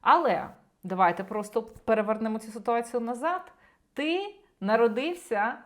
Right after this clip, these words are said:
в Одесі, а Україна стала незалежною, і ти замість того, щоб допомагати своїй державі утверджуватися, далі продовжуєш працювати на імперських балалаяк.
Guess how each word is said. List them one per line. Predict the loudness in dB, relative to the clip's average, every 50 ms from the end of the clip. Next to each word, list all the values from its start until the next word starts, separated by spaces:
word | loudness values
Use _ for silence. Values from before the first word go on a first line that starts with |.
| _
в | -8 -2 2 2 2
Одесі, | 2 0 -2 -4 -6 -6 -8 -10 -10 -6 -4 -4 -4 -4 -6 -10 -14 -20 _ _ _ _ _ _ _ _ _
а | -2 -2 0 0
Україна | -2 -4 -4 -4 -4 -4 -4 -4 -6 -8
стала | -6 -2 0 0 0 0
незалежною, | 0 -2 -4 -4 -2 -2 0 -2 -2 -2 -4 -8 -8 -6 -6 -6 -8 -8 -8
і | -6 -6 -6
ти | -6 -6 -6 -4 0 2 2 2
замість | 2 0 -4 -6 -6 -8 -6 -4
того, | -2 -2 -2 -2 -6
щоб | -6 -8 -8 -8
допомагати | -8 -10 -8 -8 -8 -4 -2 -2 -2 -2 -4
своїй | -12 -12 -10 -8 -8 -6
державі | -6 -8 -8 -4 -4 -2 -2 -2 -6 -8 -12 -16 -14 _
утверджуватися, | -10 -10 -4 -2 0 0 0 0 -4 -8 -8 -6 -8 -8 -10 -8 -8 -8 -10 -12 -20 -14
далі | -6 -2 2 2 2 2 2 -2 -8
продовжуєш | -8 -8 -6 -4 -6 -6 -6 -10 -10 -12
працювати | -12 -14 -16 -14 -12 -10 -4 -2 -2 -2 -2 -4 -10 -12 -12 -14 -10
на | -6 -6
імперських | -6 -6 -6 -8 -8 -8 -10 -12 -12 -8
балалаяк. | -8 -6 -6 -4 -2 0 0 0 0 -2 -6 -14 -18 -20